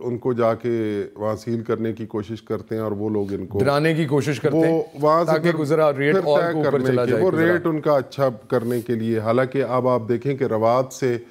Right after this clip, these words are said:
Speaker 1: बिल्डिंग्स ये शुरू होती हैं जिसका आपने जिक्र किया, रवात से शुरू होती हैं और ये, अ,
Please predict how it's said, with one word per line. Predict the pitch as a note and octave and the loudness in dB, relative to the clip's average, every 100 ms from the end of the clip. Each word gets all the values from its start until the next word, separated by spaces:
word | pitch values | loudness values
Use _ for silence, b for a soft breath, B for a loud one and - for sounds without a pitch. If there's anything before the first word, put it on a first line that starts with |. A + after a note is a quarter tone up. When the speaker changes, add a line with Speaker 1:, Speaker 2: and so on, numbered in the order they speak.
| B B B - A#2 A2+ - - - | B B B -2 2 2 -2 -12 -6
Speaker 1:
बिल्डिंग्स | C3 B2 B2+ C3+ A#2 | 0 2 2 0 0
ये | B2 | 0
शुरू | A2+ B2+ B2+ | 0 -2 0
होती | A#2+ A#2+ | 0 0
हैं | C3+ A#2+ | -2 0
जिसका | A#2 - A#2+ A2+ - - | -2 -2 0 2 -2 -4
आपने | G#2+ G#2 A2+ | -2 -2 -2
जिक्र | G2+ F#2+ A2 | -4 -4 -4
किया, | G2 G#2 F#2 B B B B F#2 | -4 -6 -6 B B B B -6
रवात | A2+ A2+ B2+ D3+ E3 | 0 2 4 4 2
से | F3+ | -4
शुरू | C#3+ D3+ D#3+ | -2 0 0
होती | C3+ D3+ | 0 0
हैं | D#3 E3 | 0 2
और | D3+ C#3 C3 | 2 2 2
ये, | C3+ C#3+ C#3+ C#3+ C#3 | 0 2 2 2 2
अ, | C#3 | 0